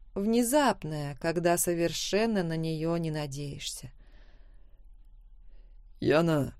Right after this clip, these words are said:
Speaker 1: Глеб загораживает мне обзор.
Speaker 2: «Сейчас нам нужно будет поехать в отделение,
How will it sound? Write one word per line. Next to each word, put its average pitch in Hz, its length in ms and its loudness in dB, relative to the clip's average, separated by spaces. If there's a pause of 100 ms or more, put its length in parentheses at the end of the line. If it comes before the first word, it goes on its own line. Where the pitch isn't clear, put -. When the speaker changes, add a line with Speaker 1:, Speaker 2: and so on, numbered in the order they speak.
(680)
Speaker 1:
Глеб 185 400 8
загораживает 165 840 2
мне 165 220 -2
обзор. 143 400 -4 (1600)
Speaker 2:
«Сейчас 160 520 4
нам 147 220 0
нужно 151 300 0
будет 139 320 0
поехать 135 440 2
в 143 60 0
отделение, 143 760 0